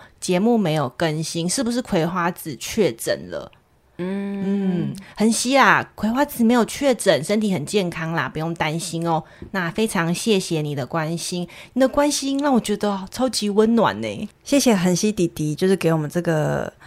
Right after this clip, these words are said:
Speaker 2: 很温暖、很温暖的一个问候，其实真的让那个米奇跟葵花子会觉得，诶，做这件事情、录这些节目是很有意义的。
Speaker 1: 对。
Speaker 2: 真的很感谢你。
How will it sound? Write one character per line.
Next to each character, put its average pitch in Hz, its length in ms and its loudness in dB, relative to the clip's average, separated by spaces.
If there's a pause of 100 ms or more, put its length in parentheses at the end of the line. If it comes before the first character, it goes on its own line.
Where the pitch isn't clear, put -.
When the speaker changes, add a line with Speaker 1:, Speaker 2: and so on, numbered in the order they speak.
(140)
Speaker 2:
很 165 240 -4
温 214 240 4
暖、 185 160 4
很 156 140 -4
温 170 160 0
暖 165 160 0
的 147 60 -4
一 - 20 -8
个 151 140 0
问 170 200 4
候， - 280 0
其 165 160 -2
实 170 80 0
真 196 120 2
的 190 140 4
让 180 340 2 (260)
那 175 80 -2
个 151 120 -4
米 165 120 0
奇 165 300 0
跟 208 160 -2
葵 202 120 2
花 190 200 4
子 156 160 0
会 170 100 4
觉 143 200 -4
得， 143 100 -2
诶， 202 160 0
做 214 180 4
这 196 80 0
件 190 160 2
事 196 160 -2
情、 147 300 -2
录 175 140 2
这 170 120 0
些 170 140 -4
节 139 220 -6
目 151 120 -4
是 151 140 -6
很 147 160 -4
有 156 160 -2
意 208 100 -4
义 202 220 2
的。 - 220 -4
Speaker 1:
对。 120 420 -4
Speaker 2:
真 165 100 -2
的 156 80 0
很 135 140 -2
感 - 160 -8
谢 - 200 -8
你。 131 140 -8